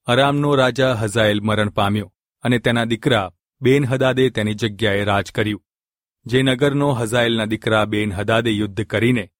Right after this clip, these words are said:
યોઆશના પિતા યહોઆહાઝ પાસેથી જીતી લીધા હતા, તે યોઆશે તેના હાથમાંથી પાછા જીતી લીધા. ઇઝરાયેલના એ નગરો પાછા જીતી લેતા યોઆશે તેને ત્રણ વાર હરાવ્યો હતો. રાજાઓનું બીજું પુસ્તક,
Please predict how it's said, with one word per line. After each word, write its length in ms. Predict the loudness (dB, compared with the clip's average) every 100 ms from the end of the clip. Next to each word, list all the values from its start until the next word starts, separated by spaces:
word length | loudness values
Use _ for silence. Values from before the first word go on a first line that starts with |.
| _ _ 0
યોઆશના 540 | 2 4 2 -2 -2
પિતા 340 | -2 -2 0 2
યહોઆહાઝ 680 | 2 0 0 0 0 -2
પાસેથી 480 | -2 -4 -4 -6 -4
જીતી 280 | -4 -4 -2
લીધા 260 | -2 0 -2
હતા, 380 | 0 -2 -4 _ _ _ _ _ 0
તે 100 | 0
યોઆશે 580 | 2 2 2 0 -2
તેના 220 | 0 -2 -2
હાથમાંથી 580 | -2 -4 -4 -4 -4
પાછા 520 | -4 0 0 -2 -6 -4
જીતી 280 | -6 -4
લીધા. 340 | -4 -2 -4 -6 _ _ _ -2
ઇઝરાયેલના 540 | 0 2 2 2 2
એ 60 | 0
નગરો 420 | 0 0 0 0
પાછા 360 | 0 -2 -2
જીતી 300 | -4 -6 -4
લેતા 480 | -2 0 0 -2 -2 _ _ _ 0
યોઆશે 520 | 4 4 2 0 -4
તેને 280 | -2 -4 -4
ત્રણ 400 | -2 0 0 0
વાર 300 | 0 0 -2
હરાવ્યો 420 | 0 0 -2 -4
હતો. 300 | -4 -4 -6 _ _ _ _ _ _ _ _ _ _ _ _ _ _ _ _ _ _ _ _ _ _ _ _ _ -4
રાજાઓનું 520 | 0 2 2 0 0
બીજું 240 | -2 -2 -2
પુસ્તક, 480 | -2 0 0 0